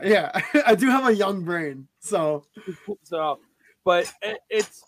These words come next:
Speaker 2: I, I see them ro-, running with a rotation like that. Dom says, "Yeah, nineteen seventy, we're all A's." Through, uh, we're all A's, though Busick was the de facto captain and lifted the cup.
Speaker 1: Fair.
Speaker 2: Um, whi-, which I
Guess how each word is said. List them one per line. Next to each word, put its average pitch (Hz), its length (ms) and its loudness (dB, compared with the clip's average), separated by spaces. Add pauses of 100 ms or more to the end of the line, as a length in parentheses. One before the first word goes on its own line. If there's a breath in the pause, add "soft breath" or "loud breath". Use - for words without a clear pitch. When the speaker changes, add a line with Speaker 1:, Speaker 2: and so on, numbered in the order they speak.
Speaker 2:
I, 214 220 2
I 233 160 0
see 254 240 -8
them 226 260 -4
ro-, 160 300 -4
running 170 320 -2
with 160 160 -4
a 156 40 -8
rotation 139 600 -8
like 135 200 -10
that. 131 260 -8
Dom 135 240 -6
says, 123 260 -10
"Yeah, 127 340 -4
nineteen 127 440 -12
seventy, 127 480 -10
we're 127 260 -6
all 127 280 -4
A's." 123 520 -4 (480)
Through, 139 440 -4
uh, 123 300 -4
we're 131 160 -4
all 135 220 -4
A's, 131 260 -2
though 127 240 -4
Busick 127 440 -10
was 123 200 -8
the 123 80 -18
de 120 100 -18
facto 123 420 -10
captain 117 400 -10
and 113 120 -14
lifted 117 300 -14
the 110 80 -18
cup. 107 300 -12 (560)
Speaker 1:
Fair. 147 140 -8
Speaker 2:
Um, 117 680 -8 (220)
whi-, 196 220 -4
which 202 280 -2
I 196 180 4